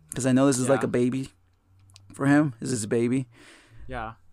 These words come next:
Speaker 1: But at the same time, I can't help but feel like, so, uh, Samus called. She's a bit jealous. <laughs>
Speaker 2: <laughs>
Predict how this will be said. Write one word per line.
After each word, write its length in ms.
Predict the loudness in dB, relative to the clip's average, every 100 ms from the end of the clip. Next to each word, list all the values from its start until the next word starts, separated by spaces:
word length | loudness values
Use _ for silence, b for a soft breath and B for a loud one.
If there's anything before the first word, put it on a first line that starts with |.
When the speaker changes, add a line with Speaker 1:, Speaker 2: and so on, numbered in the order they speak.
| -20 -20 -20 -20 -20 -20 -20 2
Speaker 1:
But 160 | 8 8
at 60 |
the 80 | 8
same 280 | 8 8 8
time, 320 | 6 8 8
I 60 | 6
can't 340 | 4 4 6
help 220 | 4 4
but 180 | 2 2
feel 220 | 6 8
like, 260 | 8 6 4 -6 B B _
so, 380 | -4 2 4 4
uh, 500 | 6 6 8 8 4 -2 _ _ _ _ _ -4
Samus 640 | 0 2 4 4 4 2
called. 640 | 0 4 6 6 6 2 -4 -10
She's 300 | -8 -6 -6
a 60 |
bit 240 | -2 -2 -2
jealous. 720 | -2 0 0 -2 -2 -2 0
<laughs> 500 | -2 -2 -10 -12 6
Speaker 2:
<laughs> 720 | 8 10 8 6 2 0 -4